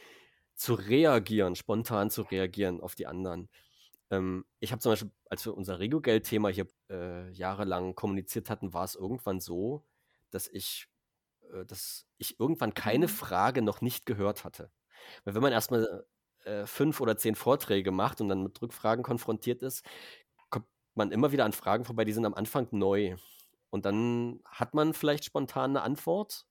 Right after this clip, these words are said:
Speaker 1: vielleicht hat man die aber auch nicht. Dann sag ich auch manchmal,
Speaker 2: Mhm.
Speaker 1: "Darüber hab ich noch nie nachgedacht, das muss ich erstmal mitnehmen", um nie in dem Moment was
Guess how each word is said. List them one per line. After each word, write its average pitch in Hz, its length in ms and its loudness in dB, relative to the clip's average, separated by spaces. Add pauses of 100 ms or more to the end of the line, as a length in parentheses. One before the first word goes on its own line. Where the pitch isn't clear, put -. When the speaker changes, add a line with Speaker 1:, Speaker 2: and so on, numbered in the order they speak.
(140)
Speaker 1:
vielleicht - 220 -8
hat - 100 -8
man 113 120 2
die 117 120 0
aber 98 120 2
auch 90 140 -2
nicht. 160 380 0 (380)
Dann - 120 -14
sag 104 140 0
ich 110 120 -2
auch 110 40 0
manchmal, 113 380 4
Speaker 2:
Mhm. 101 140 -8
Speaker 1:
"Darüber 101 280 2
hab 107 80 4
ich 113 80 -2
noch 123 60 4
nie 117 80 4
nachgedacht, 120 360 0
das 110 100 -8
muss 120 140 -2
ich 120 80 -6
erstmal 107 220 0
mitnehmen", 120 580 4
um 101 600 -2
nie 101 280 -2
in 104 160 -2
dem 101 120 2
Moment 101 400 2
was - 280 -6